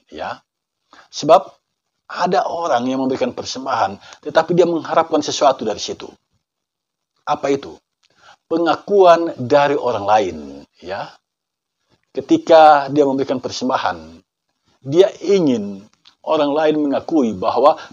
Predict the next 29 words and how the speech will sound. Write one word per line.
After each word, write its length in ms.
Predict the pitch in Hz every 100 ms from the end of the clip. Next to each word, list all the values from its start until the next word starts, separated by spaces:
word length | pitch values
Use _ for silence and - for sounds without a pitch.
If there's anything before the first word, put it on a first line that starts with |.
| _
persembahannya 640 | 135 - 139 131 131 120 120
itu 400 | 120 175 208 - _ _ _ _ _ _ _ 135
dalam 320 | 165 165 135
jumlah 240 | 190 180
besar. 480 | 143 - 117 82 - - _ _ _ _ _ _ _ _ _
Orang 240 | - 127 123
lain 480 | 160 160 170 180 - _
memuji 480 | 165 185 202 - 170
dia, 240 | 165 - -
itu 240 | 208 254 214
yang 160 | 156
diharapkan. 720 | 131 - 101 - - 73 60 - _ _ - - _
Kalau 320 | - 160 156
kita 240 | 233 233 214
memberikan 320 | 180 156 147
persembahan, 880 | 131 - 247 - - 98 92 98 -
lalu 240 | 135 143
kita 160 | - 139
mengharapkan 640 | 135 120 120 180 170 147
sesuatu 400 | 120 - 143 139
dari 160 | 120 95
situ, 400 | 208 208 87 - _ _ _ _ - - -
mengharapkan 560 | 120 - 113 - 110
pujian, 640 | 110 101 208 196 175 165 156
mengharapkan 560 | 143 123 123 135 120
pengakuan 560 | - 120 - 190 160 135
dari 80 | 127
orang 220 | 120 101
lain, 280 | 127 117